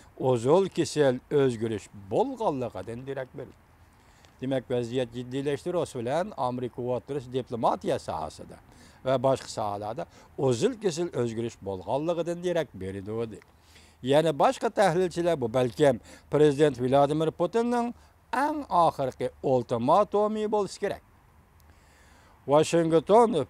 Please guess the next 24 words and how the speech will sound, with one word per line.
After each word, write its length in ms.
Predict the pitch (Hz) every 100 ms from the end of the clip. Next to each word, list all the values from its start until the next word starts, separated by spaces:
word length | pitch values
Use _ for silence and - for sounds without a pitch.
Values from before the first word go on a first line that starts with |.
| -
prezident 520 | 190 285 247 220 196 -
saylimidan 580 | 165 165 160 139 135 120
keyin 260 | 156 151 135
buning 260 | 117 127 120 -
cho'qim 520 | 139 135 117 170 226 - 113
javob 300 | 113 104 92 - 90
berdi, 340 | 104 107 117 147 123
deyishdi. 300 | 127 - - - - - - - - -
Demak, 300 | 110 127 143 -
prezident 480 | 131 123 120 131 120
Vladimir 480 | 123 127 127 131 131
Putin 340 | - 131 139 127 -
undaq 320 | 107 113 120 _ _ _ -
harakatda 600 | 104 101 104 - 214 202 _ - - _ _ _ -
Amerika 500 | 113 113 120 123 -
Qo'shma 340 | 139 131 147 135
Shtatlarida 520 | - 120 - 127 131 113
yangi 200 | 110 113
prezident 460 | 104 117 160 160 175
saylangandan 680 | - 120 120 117 104 110 113 -
keyin 240 | 170 247 - _ _ -
bu 160 | 104
ishlarga 500 | - - - 110 107 131
u 180 | 117